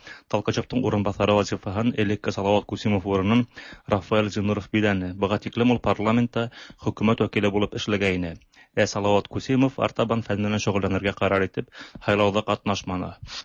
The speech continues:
Тәүге йыен менән йола буенса иң олы яшьтәге депутат рәислек итте. Был юлы был мәртәбәле миссия Башкортстан Язучылар берлеге рәисе Раул Бикбаев эләкте.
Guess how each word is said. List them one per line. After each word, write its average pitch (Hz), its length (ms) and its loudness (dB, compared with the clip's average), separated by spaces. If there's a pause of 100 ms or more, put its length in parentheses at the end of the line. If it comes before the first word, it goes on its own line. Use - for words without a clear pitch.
(200)
Тәүге 127 320 2
йыен 117 320 4
менән 107 160 2
йола 107 240 4
буенса 98 400 0
иң 113 160 4
олы 107 160 6
яшьтәге 101 400 0
депутат 101 400 -4
рәислек 104 400 0
итте. 95 320 -2 (100)
Был 113 300 2
юлы 107 160 2
был 101 160 0
мәртәбәле 101 480 0
миссия 117 500 0 (300)
Башкортстан 110 640 -2
Язучылар 104 400 0
берлеге 101 320 2
рәисе 98 320 2
Раул 104 160 2
Бикбаев 104 560 0
эләкте. 101 580 -2